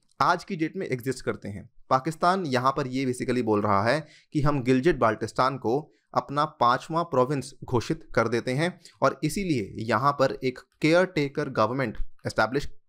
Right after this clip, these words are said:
कर देंगे and provincial legislative assembly के यहाँ पर हम इलेक्शंस भी करवा देंगे। So ये मुद्दा है। अगर हम गिलजिट बाल्टिस्तान की हिस्ट्री की बात करें, so रीजन आपको मालूम है ये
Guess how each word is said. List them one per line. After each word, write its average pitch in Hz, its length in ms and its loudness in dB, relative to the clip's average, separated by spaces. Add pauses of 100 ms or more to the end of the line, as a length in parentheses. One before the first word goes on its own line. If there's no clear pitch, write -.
(760)
कर 151 120 4
देंगे 156 320 -4 (1500)
and 147 220 2 (140)
provincial 139 760 -2
legislative 139 580 0 (120)
assembly 131 460 -2
के 139 120 0
यहाँ 110 240 4
पर 123 140 2
हम 127 260 -2
इलेक्शंस 110 460 -4
भी 117 140 -2
करवा 101 360 0
देंगे। - 300 -8 (360)
So 156 100 4
ये 147 240 4
मुद्दा 139 300 2
है। - 220 -10 (640)
अगर 190 200 2
हम 208 180 0
गिलजिट 160 240 2
बाल्टिस्तान 165 480 0
की 170 80 -6
हिस्ट्री 151 360 -2
की 160 100 -2
बात 143 240 2
करें, 156 240 -6 (360)
so 175 180 2
रीजन 170 260 2
आपको 180 220 2
मालूम 165 340 2
है 175 140 0
ये 165 180 0